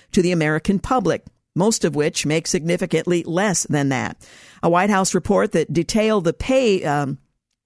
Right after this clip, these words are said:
of more than four hundred and seventy staffers last month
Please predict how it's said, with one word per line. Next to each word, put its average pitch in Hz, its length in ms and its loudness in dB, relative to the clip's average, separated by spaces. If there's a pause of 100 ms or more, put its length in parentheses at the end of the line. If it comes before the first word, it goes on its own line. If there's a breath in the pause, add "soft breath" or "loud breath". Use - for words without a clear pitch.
(180)
of 165 160 0
more 196 200 2
than 180 140 0
four 208 220 0
hundred 185 240 0
and 160 100 0
seventy 175 380 0
staffers 180 580 -2
last 170 380 0
month 165 380 0